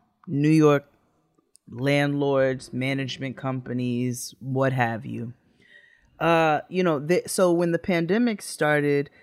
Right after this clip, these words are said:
they implemented a, a freeze where they are not allowed to increase your rent,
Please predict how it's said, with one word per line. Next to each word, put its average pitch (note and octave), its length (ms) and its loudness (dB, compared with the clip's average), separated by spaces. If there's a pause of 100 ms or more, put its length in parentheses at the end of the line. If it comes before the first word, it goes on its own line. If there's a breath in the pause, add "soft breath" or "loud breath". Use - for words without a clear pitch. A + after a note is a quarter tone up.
(240 soft breath)
they F3 140 6
implemented D#3 1400 0
a, A#2 160 -6 (280)
a A#2+ 380 -6
freeze C#3 1000 -4 (220 soft breath)
where C3+ 580 2 (100)
they D3+ 260 4
are D#3+ 120 8
not D3 360 6
allowed C3 600 2 (100)
to B2+ 500 0
increase F3 480 4
your F#3 140 2
rent, F3 500 0